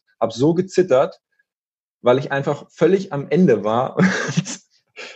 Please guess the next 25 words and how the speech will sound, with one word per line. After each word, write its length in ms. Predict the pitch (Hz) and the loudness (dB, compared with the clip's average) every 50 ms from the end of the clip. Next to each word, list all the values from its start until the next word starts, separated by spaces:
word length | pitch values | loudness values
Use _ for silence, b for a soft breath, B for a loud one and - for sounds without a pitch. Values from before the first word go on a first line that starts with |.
| B - | B -2
für 120 | 139 151 | 0 2
mich 300 | 165 208 - - - - | 4 2 2 0 -4 -10
die 160 | - - 160 151 | -4 0 2 2
Erkenntnis 460 | 143 - - 220 233 208 196 190 - | 2 2 0 -2 0 0 0 0 0
hatte 200 | 180 156 175 151 | 0 0 0 0
von, 400 | - 175 165 165 170 175 180 - _ _ _ _ _ _ _ _ _ 98 | 2 2 2 2 0 -2 -6 -10 _ _ _ _ _ _ _ _ _ -4
wenn 180 | 98 135 165 | 0 0 0
ich 140 | 202 190 - | 0 0 0
professionell 540 | - 190 190 190 190 190 190 180 160 151 139 | 0 0 2 2 2 0 0 -2 -2 -2 0
Arbeit 380 | 123 127 135 143 143 135 131 131 | 0 0 2 2 2 2 4 4
will, 340 | 135 139 139 139 131 - - _ _ - | 4 6 6 4 4 0 -6 _ _ -2
arbeiten 460 | 117 127 143 147 139 123 127 127 113 | -2 0 0 0 -2 -4 -4 -2 0
will 120 | 131 135 | 0 0
und 120 | 135 120 - | 0 -2 -4
einen 200 | 110 107 110 110 | -4 -4 -2 0
guten 240 | 123 143 - 139 | 0 0 2 2
Workshop 380 | 127 123 120 117 - 117 - - | 2 2 2 2 0 -2 -2 0
geben 240 | - 117 120 113 107 | 0 0 2 2 0
möchte, 480 | 110 113 - - _ - 113 117 113 - _ | 0 -2 -2 -4 _ -2 0 0 -2 -2 _
dann 440 | 117 117 131 147 165 185 190 190 - _ _ _ _ _ _ _ | -2 -2 0 -2 -2 -4 -6 -6 -8 _ _ _ _ _ _ _
darf 300 | - 110 120 131 135 - | 0 0 2 0 0 -2
ich 120 | 127 120 | -2 -2
davor 520 | - 113 113 - - 113 117 120 123 - - | 0 -2 -2 0 0 2 2 2 2 2 0
ausgeschlafen 680 | 104 - - - 92 - - 95 95 95 - 107 95 | 0 0 -2 -6 -8 -4 -2 -2 -2 -2 -4 -6 -6
sein. 320 | 95 82 76 87 92 95 | -4 -4 -4 -6 -6 -8